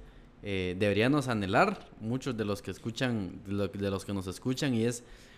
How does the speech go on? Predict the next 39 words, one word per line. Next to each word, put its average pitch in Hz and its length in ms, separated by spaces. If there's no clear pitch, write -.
poder 117 320
algún 147 320
día, 156 500
tal 107 140
vez, 135 360
como 113 300
tanto 131 300
aquel 147 440
o 104 360
cualquiera 120 340
de 151 80
los 120 220
tres, 143 440
por 110 160
X 131 460
o 107 100
Y 107 120
razón, 135 760
eh, 104 400
no 120 180
volvemos 131 360
a 127 120
platicar 113 360
en 120 120
diez 120 220
años, 117 320
pero 101 220
que 107 80
en 104 100
diez 117 180
años 139 180
yo 135 100
me 143 100
los 123 120
vuelva 123 220
a 135 60
topar 113 240
a 120 40
ustedes 147 400